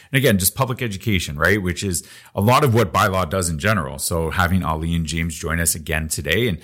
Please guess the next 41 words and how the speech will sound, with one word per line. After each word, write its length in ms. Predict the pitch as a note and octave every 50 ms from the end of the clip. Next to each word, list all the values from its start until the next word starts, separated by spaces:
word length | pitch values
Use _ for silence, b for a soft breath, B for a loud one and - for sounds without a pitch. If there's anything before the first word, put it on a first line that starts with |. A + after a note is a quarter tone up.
| B B B B B
and 100 | - D3
there'll 100 | D3 D#3+
be 100 | E3 A3
frequent 400 | - - F3+ E3+ E3 - F3+ D#3+
guests 280 | - - E3+ D3 - -
throughout 260 | - D3 C#3+ C#3+ -
the 80 | - A#2+
year 300 | A2 A#2 C#3+ E3 F3+ D3
as, 100 | G#2+ G2+
as 300 | G2+ - F#2+ F#2+ - -
seasons 420 | - A#2 A#2 A2 A#2+ A#2+ G#2+ -
change 500 | - - G#2+ F#2+ G2+ A2 C3 D3 B2+ F#2+
and, 220 | F#2+ E2 D#2+ E2+ -
and 140 | F#2+ F#2
different 320 | F2 G2 G2+ - A2 F#2+ -
issues 320 | F#2 F2+ - - A2 G2
become 320 | F2+ F#2 F#2 - G2+ F#2+ E2+
more 160 | F2 F2 E2+
prevalent 580 | - - - F2+ E2 G2 G#2 A2+ B2 B2+ -
based 280 | - F2+ E2+ D#2+ - -
off, 340 | F#2+ E2+ E2 D#2+ - - -
uh, 240 | F#2 D#2+ D#2+ D#2+ D#2+
the 120 | D#2+ F2
months 260 | F2 E2 E2+ E2+ - -
of 60 | D#2
the 80 | E2
year. 260 | D#2+ F2+ A2 D3+ E3+ B B B B B B B B B _ _ -
Um, 300 | C3+ C3+ C#3+ C#3+ C#3+ -
you 120 | - D3 C#3+
know, 100 | E3+ D#3+
th-, 180 | C3+ D3 - A#2+
they're 180 | A#2 C#3+ C#3+
here 260 | A2+ - - D3 D3+
to 80 | C#3+ C3
help 240 | G#2 A#2+ - G#2 A2+
educate. 380 | G#2 F#2 F2+ - - E2 D2+
They're 100 | - D2+
here 180 | D#2+ F2+ G#2+ G#2+
to 60 | G#2+
share 300 | G#2 - - A2+ G#2 G2
information. 720 | F#2+ F2+ - - F2 E2 E2+ E2+ E2 - - F#2 D#2+ D#2+